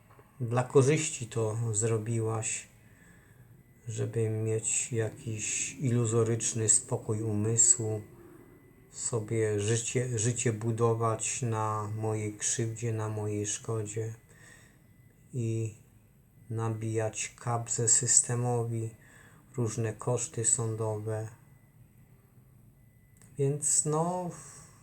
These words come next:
czas zapłacić za to. Dlatego wzywam ciebie, ty parszywy, skundlony bandyto, jak najszybciej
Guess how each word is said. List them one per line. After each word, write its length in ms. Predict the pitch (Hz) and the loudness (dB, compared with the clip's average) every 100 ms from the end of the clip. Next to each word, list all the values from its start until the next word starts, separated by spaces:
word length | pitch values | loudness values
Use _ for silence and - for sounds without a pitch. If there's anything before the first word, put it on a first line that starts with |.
| - - - - - - - - - - - | -20 -20 -20 -20 -20 -20 -20 -20 -20 -20 -6
czas 260 | 175 160 | 2 6
zapłacić 720 | 170 - 180 165 135 127 101 | 6 2 0 0 0 -2 -2
za 200 | - 104 | -2 -2
to. 280 | 104 117 113 - - - - - - - - - - - - - - - - - - - - - | -8 -10 -12 -14 -20 -20 -20 -20 -20 -20 -20 -20 -20 -20 -20 -20 -20 -20 -20 -20 -20 -20 -20 -8
Dlatego 1120 | 135 127 127 123 - 123 113 120 113 113 113 110 - - - - - - - - - - - - - - | -2 0 2 2 2 0 0 0 2 0 -2 -6 -14 -20 -20 -20 -20 -20 -20 -20 -20 -20 -20 -20 -14 -6
wzywam 500 | 104 123 120 120 113 | 2 2 4 2 2
ciebie, 400 | - 113 110 107 | 0 0 0 -4
ty 220 | - 107 | -4 -6
parszywy, 600 | - 113 - - 110 110 | -4 -4 -2 -2 -2 4
skundlony 720 | - - 117 107 110 107 107 | 4 4 -2 -2 -2 -2 -4
bandyto, 600 | 101 107 107 107 104 113 | -2 -2 -2 -4 -2 -2
jak 340 | 113 120 - | 0 -2 -4
najszybciej 920 | 117 107 - - 104 - - 107 107 | -6 -6 -6 -6 -8 -8 -4 -2 -4